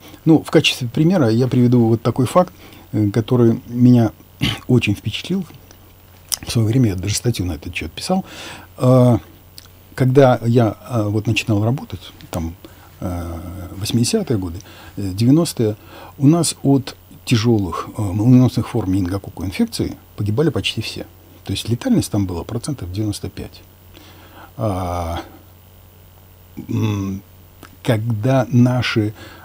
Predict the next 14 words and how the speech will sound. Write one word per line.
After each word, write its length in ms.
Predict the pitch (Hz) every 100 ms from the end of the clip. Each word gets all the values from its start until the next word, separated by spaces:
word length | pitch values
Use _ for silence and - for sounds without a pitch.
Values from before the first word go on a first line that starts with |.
| -
э, 280 | 101 92 95
э, 580 | 104 107 101 90 98 98 90 107
реаниматологи, 640 | 123 120 117 139 101 82
честь 280 | - 107 -
им 120 | 90 85
и 100 | -
слава, 360 | - 110 92 82 - - - -
э, 320 | 110 104 95 90 87 90 90
внедрили, 760 | 98 107 117 131 120 113 190 -
э, 340 | 117 90 85 -
новые 460 | 127 123 135 110 104
методы, 480 | 110 85 82 87 87 -
э, 640 | 101 90 85 80 - 98
лечения, 580 | 98 104 - 117 90